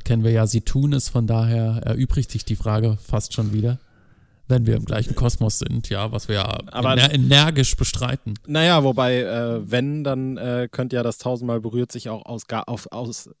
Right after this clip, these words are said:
Speaker 2: aus Gabis Perspektive auf das Verhältnis zwischen Uwe und Tanja beziehen.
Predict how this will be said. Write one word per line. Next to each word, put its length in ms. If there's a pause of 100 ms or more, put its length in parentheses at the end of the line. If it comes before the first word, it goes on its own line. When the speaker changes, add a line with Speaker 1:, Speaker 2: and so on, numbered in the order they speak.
(120)
Speaker 2:
aus 280 (120)
Gabis 520
Perspektive 920
auf 260 (200)
das 160
Verhältnis 480
zwischen 440
Uwe 240
und 200
Tanja 320
beziehen. 420